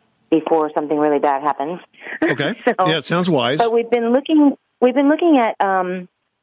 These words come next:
Speaker 1: conventional, um, systems still, and we were thinking about doing a tankless water system, but, um, we've had plumber, or a plumber, just one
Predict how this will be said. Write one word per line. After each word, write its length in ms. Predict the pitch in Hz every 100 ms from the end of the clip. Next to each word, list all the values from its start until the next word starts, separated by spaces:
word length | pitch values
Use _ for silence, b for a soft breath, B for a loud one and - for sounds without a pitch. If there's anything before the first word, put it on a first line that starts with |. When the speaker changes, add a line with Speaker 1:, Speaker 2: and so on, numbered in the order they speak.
| _ _ -
Speaker 1:
conventional, 720 | 196 190 202 208 196 190 190 - b _ -
um, 260 | 190 185 202
systems 380 | 202 214 202 -
still, 360 | - 202 202 -
and 320 | 180 175 170 -
we 120 | 190
were 120 | 185
thinking 300 | 185 254 254
about 340 | 202 180 175 - b b b
doing 240 | 196 202 175
a 60 | 160 220
tankless 380 | 247 214 175 175 _
water 300 | 180 175 175 -
system, 400 | 170 180 180 175
but, 280 | 180 170 160 _ _ _ _ -
um, 340 | 180 170 170
we've 160 | 185 185
had 180 | 185 180
plumber, 280 | - 202 196 -
or 160 | 160 -
a 140 | 190
plumber, 440 | 196 - 170 170 170 _ _ -
just 160 | 170 -
one 480 | 170 156 156 156